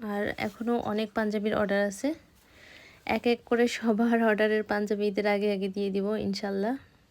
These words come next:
সবাই নিশ্চিন্তে থাকুন। তো যাই হোক, এই পাঞ্জাবিটার ড্রয়িংটা কেমন হলো অবশ্যই আমাকে জানাবেন। আর কেউ পাঞ্জাবি অর্ডার করতে চাইলে খুবই দ্রুত অর্ডার করতে হবে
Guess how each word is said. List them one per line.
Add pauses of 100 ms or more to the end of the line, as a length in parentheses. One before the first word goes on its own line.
সবাই
নিশ্চিন্তে
থাকুন। (1600)
তো
যাই
হোক,
এই
পাঞ্জাবিটার
ড্রয়িংটা
কেমন
হলো
অবশ্যই
আমাকে
জানাবেন। (1000)
আর
কেউ
পাঞ্জাবি
অর্ডার
করতে
চাইলে
খুবই
দ্রুত
অর্ডার
করতে
হবে